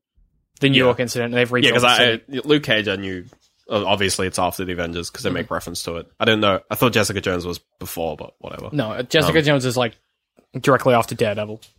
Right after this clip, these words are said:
Speaker 2: Yeah. Um, yeah, so I thought it was, I thought they did a lot of cool stuff with the cinematography.
Speaker 1: Yep.
Speaker 2: Um, I thought, like, the cinematography was the best part.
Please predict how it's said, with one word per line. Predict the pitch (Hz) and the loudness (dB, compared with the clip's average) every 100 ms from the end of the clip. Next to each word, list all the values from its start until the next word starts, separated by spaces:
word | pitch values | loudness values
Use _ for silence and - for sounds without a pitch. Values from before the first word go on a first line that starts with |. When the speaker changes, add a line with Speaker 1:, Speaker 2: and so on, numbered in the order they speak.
| - | -10
Speaker 2:
Yeah. | 104 92 80 82 - _ _ _ | -2 0 0 -6 -14 _ _ _
Um, | 101 98 90 87 _ _ _ _ _ _ _ _ _ | -2 0 0 -8 _ _ _ _ _ _ _ _ _
yeah, | 123 147 120 | 2 4 4
so | 131 | 4
I | 127 | 2
thought | 127 196 | 4 2
it | 160 | 2
was, | 113 92 - - _ _ _ _ _ | 2 -2 -6 -16 _ _ _ _ _
I | - | 0
thought | 160 | 2
they | 170 143 | 2 0
did | - 113 | 2 2
a | 110 | 2
lot | 98 95 95 | 2 -2 0
of | 92 92 - - _ _ _ _ _ _ _ | -2 -4 -10 -14 _ _ _ _ _ _ _
cool | - 120 104 104 104 104 98 | -8 -4 -2 -2 -4 -6 -6
stuff | - - - 101 104 - | -4 -4 -2 0 0 -2
with | 113 - | -8 -6
the | |
cinematography. | 104 107 101 - 101 113 143 143 - _ _ _ - | -4 -4 -4 -4 -4 -2 0 0 -4 _ _ _ -8
Speaker 1:
Yep. | 143 135 131 | 0 0 0
Speaker 2:
Um, | 101 90 - _ 120 | -4 -6 -12 _ -2
I | |
thought, | 117 160 139 | 2 4 6
like, | 123 117 | 4 4
the | |
cinematography | 117 127 117 113 104 104 110 98 | 0 0 0 0 0 -2 -2 -6
was | 95 | -6
the | 98 | -6
best | 95 - | -6 -4
part. | 90 95 | -4 -4